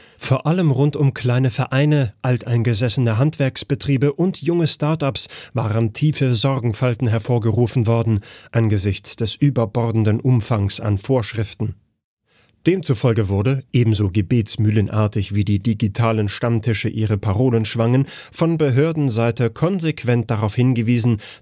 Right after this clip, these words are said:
dass es zahlreiche Ausnahmeregelungen und just für eben die betroffenen Personengruppen gibt. Diese Erleichterungen, wie zum Beispiel in Bezug auf die Benennung eines Datenschutzbeauftragten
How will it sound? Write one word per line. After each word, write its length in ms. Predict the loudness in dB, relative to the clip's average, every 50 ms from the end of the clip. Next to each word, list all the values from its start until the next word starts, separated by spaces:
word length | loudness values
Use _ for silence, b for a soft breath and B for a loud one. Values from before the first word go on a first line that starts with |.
| B
dass 220 | -2 0 0 0 -2
es 240 | -2 -4 -4 -2
zahlreiche 680 | 0 0 0 0 0 0 0 0 0 0 0 -2 -2 -2
Ausnahmeregelungen 1080 | 0 0 0 0 0 0 0 2 2 2 2 2 2 2 2 2 2 2 2 2 0 0
und 260 | 0 -2 -2 -2 -2
just 320 | -2 -2 -2 -2 -4 -6
für 160 | -4 -2 -2
eben 320 | 0 2 2 2 2 2 0
die 140 | 0 -2 0
betroffenen 580 | -2 -2 -2 -2 -4 -4 -2 0 0 0 0
Personengruppen 840 | 0 0 0 2 2 2 4 4 2 2 0 -2 -4 -4 -4 -4 -4
gibt. 320 | -4 -4 -6 -8 -12 -20 -20 _ _ _ _ b b b b b b b
Diese 260 | 0 2 2 2 2 2
Erleichterungen, 800 | 2 2 2 0 -2 -4 -2 0 2 2 2 2 2 0 -2 -4
wie 100 | -6 -4
zum 140 | -2 -2 -2
Beispiel 320 | 0 0 -2 -4 -4 -4 -2
in 120 | 0 0
Bezug 380 | 0 -2 -2 0 0 0 0 0
auf 140 | -2 0
die 100 | 0 0
Benennung 480 | 0 2 2 2 4 2 2 2 0 0
eines 260 | 0 0 0 0 0
Datenschutzbeauftragten 1400 | 0 -2 -2 0 -2 -2 -2 -2 -2 -2 -2 -2 0 0 0 0 -2 -2 -4 -2 -2 -2 -2 -2 0 0 0 -2